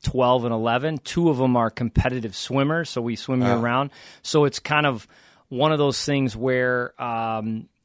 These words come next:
Speaker 1: we're always at an event, we're always at a practice, we're, you know, we're running and gunning. I mean, was that your household as well? I can't, I,
Speaker 2: Yeah.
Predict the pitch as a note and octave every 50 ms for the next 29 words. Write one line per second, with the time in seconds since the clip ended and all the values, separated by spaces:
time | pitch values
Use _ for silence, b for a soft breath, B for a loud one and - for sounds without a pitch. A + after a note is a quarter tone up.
0 | _ _ B2+ A#2 A#2 B2+ B2 B2 - - C3 C#3 C#3 D3+ D#3 D3+ D3+ D3 C#3+ C#3
1 | C3+ B2 - - - - _ - B2 B2 B2 A#2+ A#2+ A#2 G2+ F#2+ A#2 B2+ A#2 G2+
2 | G2 - - A#2+ A#2+ B2 B2 B2+ C3+ C3 B2+ B2 G#2 A#2+ A#2 A2+ - - - B2
3 | A2 G#2+ - _ - A2+ G#2 - - - B2 A#2+ A2+ A2 A2+ - - C3 A#2+ A#2
4 | A2+ A2 G#2 G#2 A2+ A#2+ A#2 A2+ G#2+ A2 C3 C#3 C#3+ D3 D3 C#3 C3+ B2+ A#2+ B2+
5 | B2+ B2 A#2+ A#2 G#2+ G#2+ A2 A#2 A#2+ B2 A#2 B2+ G#2+ C3 C3+ C#3 C3+ - - C#3+
6 | A#2 C3+ C#3 C3 A#2+ C3+ B2 B2+ - - C#3 B2+ B2 B2+ A#2 A2 B2 A#2+ B2 C3+
7 | B2+ A#2+ - - C3 C3 - - B2+ A#2+ A2+ G2+